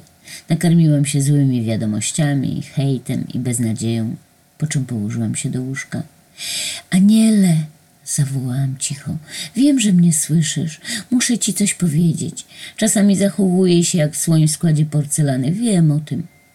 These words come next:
Bardzo przepraszam. Nie chciałam ci zrobić przykrości". Smutno mi się zrobiło. "Podobają mi się nasze rozmowy, więc proszę przyjdź jutro. Obiecuję, że postaram się poprawić.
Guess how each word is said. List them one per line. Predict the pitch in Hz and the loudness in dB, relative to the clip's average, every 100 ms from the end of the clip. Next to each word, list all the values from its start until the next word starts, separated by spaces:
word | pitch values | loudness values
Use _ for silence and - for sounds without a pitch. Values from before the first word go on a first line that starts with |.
| _ | _
Bardzo | 165 175 139 | -2 -2 -2
przepraszam. | - 170 156 156 156 165 175 - - - | -2 -4 0 0 0 -2 -4 -8 -20 -4
Nie | 226 | -2
chciałam | - 165 151 151 | 2 2 4 2
ci | 151 | 0
zrobić | 131 120 - | -2 -4 -4
przykrości". | - 160 160 160 - - 147 151 _ _ _ _ _ _ _ | -6 -2 0 0 0 -4 -8 -10 _ _ _ _ _ _ _
Smutno | - 214 - - 120 | -8 -6 -6 -4 -2
mi | 117 | -2
się | - 123 | -4 -6
zrobiło. | - 151 - - - 156 - - - 247 240 226 220 - - _ _ - | -6 -8 -10 -10 -6 -6 -6 -18 -10 -6 -4 -6 -8 -12 -20 _ _ -6
"Podobają | 302 285 226 254 240 214 | -2 0 0 2 2 4
mi | 190 | 4
się | 165 165 | 2 0
nasze | 175 - 170 | 0 0 0
rozmowy, | 180 180 170 175 | 2 4 4 2
więc | 185 208 - | 2 0 0
proszę | 208 208 214 | -2 -2 -2
przyjdź | - - 214 - | -4 -2 -2 0
jutro. | 165 147 151 151 - | 0 -2 -6 -8 -4
Obiecuję, | 165 185 160 170 170 185 | 2 2 2 2 2 4
że | 185 | 2
postaram | 175 156 156 160 180 | 0 -2 0 0 0
się | 185 | 0
poprawić. | 170 165 147 135 - | 0 2 0 -2 -8